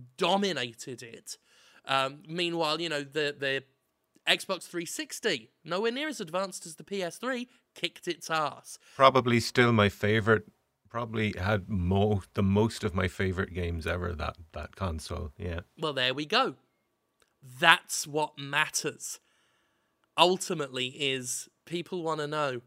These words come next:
Speaker 1: "Where can I play my favorite games? Where are the most fun games?"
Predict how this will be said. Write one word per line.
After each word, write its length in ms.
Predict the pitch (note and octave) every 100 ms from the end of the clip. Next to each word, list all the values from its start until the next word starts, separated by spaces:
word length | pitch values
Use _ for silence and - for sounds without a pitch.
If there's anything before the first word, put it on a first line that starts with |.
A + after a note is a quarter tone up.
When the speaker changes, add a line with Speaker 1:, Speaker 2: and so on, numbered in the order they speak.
| _ _ _
Speaker 1:
"Where 320 | B2+ D3 D3
can 180 | - D3+
I 120 | C3+
play 280 | - D3 C3
my 160 | C3
favorite 460 | B2+ C3+ B2+ C3 A#2+
games? 500 | C#3 C3+ C3+ C3+ -
Where 440 | - B2+ B2+ C3 B2+
are 100 | B2
the 100 | B2
most 300 | B2 B2 -
fun 340 | - A#2 A#2
games?" 580 | A#2 C#3+ C#3 C3+ C3 -